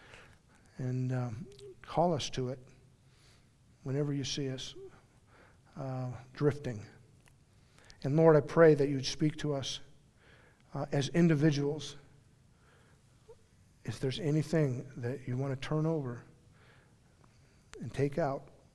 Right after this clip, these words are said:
reveal that and bring healing to us in Jesus' name.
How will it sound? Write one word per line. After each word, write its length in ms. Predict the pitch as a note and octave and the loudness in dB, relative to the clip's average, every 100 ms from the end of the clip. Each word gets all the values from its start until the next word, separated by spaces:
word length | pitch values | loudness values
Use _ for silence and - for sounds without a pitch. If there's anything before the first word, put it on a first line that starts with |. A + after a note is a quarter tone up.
| _ _ _ _ - _ _ _ - | _ _ _ _ -20 _ _ _ -10
reveal 340 | A#2+ C3+ D3 B2+ | -4 2 2 2
that 260 | A2+ G#2+ - | -4 -8 -12
and 100 | A#2 | -10
bring 160 | A#2+ C3 | -4 -4
healing 320 | A#2+ C#3+ A#2+ | -2 -4 -6
to 200 | - C3+ | -8 -12
us 160 | C3 - | -12 -12
in 100 | B2 | -12
Jesus' 440 | A#2 C3+ C#3+ C3+ | -8 -8 -8 -10
name. 220 | C3+ A2 | -12 -14